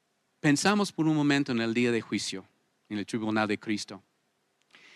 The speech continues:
En el tribunal de Cristo, yo no me, nunca estuve, <laughs> algún día voy a estar, pero me imagino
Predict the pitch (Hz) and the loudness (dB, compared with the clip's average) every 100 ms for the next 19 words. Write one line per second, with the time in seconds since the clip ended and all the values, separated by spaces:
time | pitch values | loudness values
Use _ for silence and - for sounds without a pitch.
0 | - - - 143 135 190 208 196 165 151 | -20 -8 4 4 6 6 6 6 4 4
1 | 143 135 127 - 147 135 _ _ _ _ | 2 0 0 0 -4 -6 _ _ _ _
2 | _ _ _ _ _ - 127 180 170 143 | _ _ _ _ _ 0 4 6 4 2
3 | - _ _ - 139 214 151 - 143 113 | -2 _ _ 4 6 6 4 2 0 0
4 | - _ - 127 _ _ _ 120 113 110 | -4 _ -6 -6 _ _ _ -4 -2 -2
5 | 107 107 104 - 101 - _ _ - - | -4 -8 -8 -8 -10 -12 _ _ -20 -6
6 | - 147 147 147 143 143 - 185 156 | 2 6 8 8 8 6 6 8 6